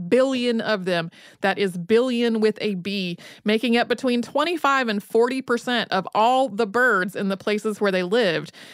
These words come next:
They formed enormous colonies with up to a hundred nests in an individual tree.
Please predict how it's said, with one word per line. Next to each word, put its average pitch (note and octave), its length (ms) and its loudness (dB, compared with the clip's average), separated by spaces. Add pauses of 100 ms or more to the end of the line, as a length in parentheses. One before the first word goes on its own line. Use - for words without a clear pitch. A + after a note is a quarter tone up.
(160)
They G#3 100 2
formed B3+ 500 2
enormous B3+ 800 2
colonies G#3 680 -2
with G3 160 -2
up G#3 120 -2
to G3+ 140 2
a G3+ 80 2
hundred A#3+ 520 0
nests G3+ 640 -4
in G3 160 -2
an F#3 280 -4
individual G#3 580 2
tree. G3+ 580 -4